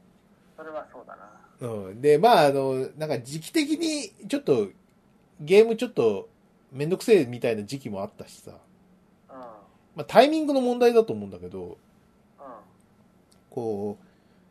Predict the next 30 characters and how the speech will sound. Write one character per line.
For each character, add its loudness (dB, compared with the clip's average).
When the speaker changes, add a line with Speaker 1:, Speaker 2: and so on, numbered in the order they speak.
Speaker 2:
き -16
ち 0
ん -2
と 4
や 8
り 4
込 -4
め 4
な 4
か -2
っ -12
た -14
ん -18
だ -20
よ -20
ね。 -20
で、 -10
こ 2
ん 0
な 2
ん -2
じ 4
ゃ 4
い -2
か 4
ん -2
と -4
思 -8
っ -12
て、 -2